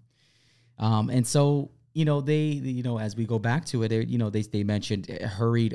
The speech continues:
off, right? It was a quick response. It was one of those like, "Hey, I'm, there is no doubt in my mind. This is what you're asking us to do, that we believe you." An angel of the Lord came to them.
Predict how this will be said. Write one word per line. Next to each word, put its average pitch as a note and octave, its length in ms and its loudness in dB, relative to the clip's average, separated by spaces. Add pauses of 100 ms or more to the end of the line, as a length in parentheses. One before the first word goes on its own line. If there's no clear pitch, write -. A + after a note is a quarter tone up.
off, F#2 400 -8
right? F#2+ 260 -2
It F#2+ 60 -2
was F#2+ 160 -4
a F#2 60 -4
quick A2+ 440 -2
response. F#2+ 640 -6
It F#2+ 120 -4
was F#2 140 -6
one F#2+ 160 -4
of F#2 80 -2
those F#2+ 260 -2
like, F#2 180 -2
"Hey, F#2+ 240 -2
I'm, G2 260 0 (680)
there G#2+ 200 2
is G2 140 2
no G2+ 180 -2
doubt G2 220 -4
in F#2 80 -6
my F#2 140 -6
mind. F2+ 400 -8
This F#2+ 280 -6
is F#2 220 -6 (500)
what G#2 200 -8
you're G2 180 -4
asking F#2+ 460 -4
us F#2 120 -8
to G2+ 100 -8
do, G#2+ 260 -2
that G2+ 160 -2
we G2 100 -4
believe G2 440 -6
you." A#2 140 -4
An G#2+ 80 -2
angel G2 360 -4
of F#2+ 80 -6
the F#2+ 80 -6
Lord G2 240 -4
came G#2+ 260 -2
to B2 80 0
them. G2+ 240 -2